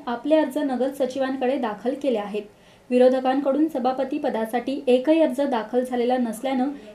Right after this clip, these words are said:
ही निवडणूक बिनविरोध होणार असल्याचं चित्र दिसत आहे. या निवडणुकीचा निकाल दहा मे रोजी जाहीर करण्यात येणार आहे.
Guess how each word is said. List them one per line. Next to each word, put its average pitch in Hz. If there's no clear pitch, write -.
ही 311
निवडणूक 311
बिनविरोध 262
होणार 247
असल्याचं 254
चित्र 269
दिसत 226
आहे. 202
या 220
निवडणुकीचा 247
निकाल 247
दहा 233
मे 269
रोजी 294
जाहीर 262
करण्यात 247
येणार 220
आहे. 202